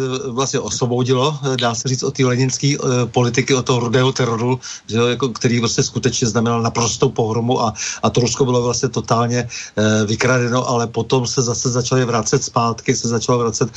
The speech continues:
zpátky do svých, eh, do nějakých normálnějších kolejí, ale, eh, to se nedá určitě, eh, odiskutovat, eh, t-, t-, t-, ten zásah je toho,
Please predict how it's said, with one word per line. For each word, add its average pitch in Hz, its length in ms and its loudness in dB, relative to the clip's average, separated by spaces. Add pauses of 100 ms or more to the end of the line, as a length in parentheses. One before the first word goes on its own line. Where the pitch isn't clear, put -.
(180)
zpátky 117 460 0
do 117 140 -4
svých, 131 420 0
eh, 120 220 2
do 113 140 -2
nějakých 120 320 0
normálnějších 120 800 0
kolejí, 131 400 0
ale, 98 180 -4 (400)
eh, 104 300 2
to 113 260 2
se 120 200 0
nedá 117 260 2
určitě, 120 600 -2 (380)
eh, 113 220 2
odiskutovat, 110 840 -2
eh, 101 340 0
t-, 92 160 -6
t-, 101 180 0
t-, 104 180 0
ten 104 240 2
zásah 117 540 0
je 120 260 -2
toho, 110 360 -2